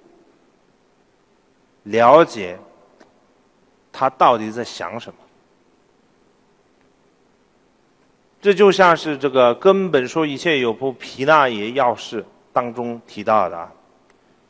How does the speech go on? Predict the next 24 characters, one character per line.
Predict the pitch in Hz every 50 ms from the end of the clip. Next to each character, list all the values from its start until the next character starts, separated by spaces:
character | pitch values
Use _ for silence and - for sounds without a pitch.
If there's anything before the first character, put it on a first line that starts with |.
| _ _ _ _ _
那 | - 117 110
边 | 110 110 110
说 | - - 117 113 113 117 - - - - -
：“尔 | - 107 107 113 113 113
时 | 113 - - 123 120 135 151 175 185 185 - - _ -
世 | - - - - - 277 247 196 170
尊 | 139 - 156 160 160 151 139 -
其 | - - - - 113 123 127
世 | 113 - - - - 330 277 196 139
俗 | 113 - - 107 101
心， | 98 - - - 120 123 127 127 120 - _ _ _ _ _ _ _ _ _ _ _ _ _ _ _ _ _ _ _ _ _ _ _ _ _ _ _ _ _ _ _
作 | - - 311 311 269 226 180 156
此 | - - - - 117 113 107
心 | 104 - - 180 185 185 185 175
时， | - - 107 104 101 104 107 - - _ _ _ _ _
乃 | 113 113 113 104 98 95 95 98 107
至 | 107 - - 185 190 156 127 - - - _ _ _ _ _ _ _ _ _ _ _ _ _ _ _ _ _ _ _ _ _ _ _
从 | - - - 156 147 160 185 214
以 | 262 269 233 185 143 127 113 113 120 131 - _ _ _ _ _
皆， | - - - 202 202 196 196 190 190 170 - - - - - - - - _ _ -
皆 | - 196 208 202 202 202
知 | 190 - - 175 185 185 185
佛 | - - - 110 101 101
意。” | 110 135 147 147 110 -